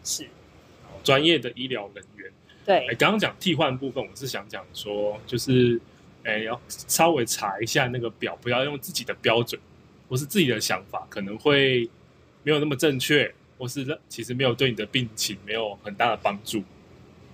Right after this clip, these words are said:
Speaker 2: 之类的。
Speaker 1: 嗯。
Speaker 2: 好，那最后还有什么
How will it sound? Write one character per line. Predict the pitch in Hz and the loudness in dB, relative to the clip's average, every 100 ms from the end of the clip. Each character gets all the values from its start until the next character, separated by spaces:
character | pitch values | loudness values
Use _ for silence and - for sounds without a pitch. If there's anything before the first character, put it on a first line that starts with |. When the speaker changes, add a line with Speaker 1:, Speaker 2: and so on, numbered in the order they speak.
| - - | -20 -14
Speaker 2:
之 | - | 0
类 | 110 113 | 4 4
的。 | - - - - | 0 -14 -20 -4
Speaker 1:
嗯。 | 214 175 135 - - - | -2 -2 -6 -16 -14 -2
Speaker 2:
好， | 101 - - - - - - | -2 -2 -8 -20 -20 -20 -6
那 | 131 135 131 131 123 123 - _ | 2 4 4 2 0 -4 -8 _
最 | - - 156 | -10 0 2
后 | 151 | 4
还 | 135 | 2
有 | 131 | 2
什 | 131 | -4
么 | 101 98 98 | -10 -8 -10